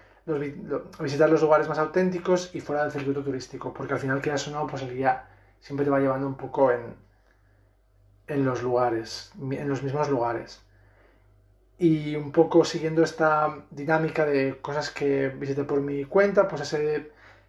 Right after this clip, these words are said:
ese día, que era el dos de agosto, pues visité un pueblo que se llama Batutumonga,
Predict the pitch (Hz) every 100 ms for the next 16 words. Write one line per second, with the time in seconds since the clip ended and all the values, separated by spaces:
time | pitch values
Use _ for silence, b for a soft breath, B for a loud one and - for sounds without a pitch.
0 | b _ 151 - 151 170 160 156 - _
1 | _ _ _ - 139 131 131 127 127 131
2 | 131 143 151 - 180 170 139 127 135 135
3 | 139 135 135 131 139 131 135 131 - 131
4 | 127 131 127 131 131 135 135 139 160 180
5 | 175 185 -